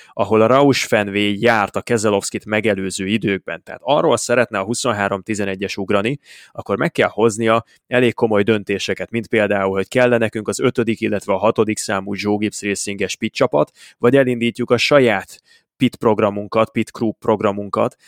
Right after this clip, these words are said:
és azon belül próbálunk kiterebélyesedni. Csak egy példa, ezek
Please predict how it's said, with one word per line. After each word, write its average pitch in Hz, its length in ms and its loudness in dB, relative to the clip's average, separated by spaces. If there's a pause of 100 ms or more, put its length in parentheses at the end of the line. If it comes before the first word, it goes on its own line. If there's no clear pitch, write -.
(200)
és 113 240 -2
azon 120 300 2
belül 113 280 2
próbálunk 107 640 0 (180)
kiterebélyesedni. 95 1000 -4
Csak - 240 0
egy 120 140 0
példa, 101 380 2
ezek 104 300 -2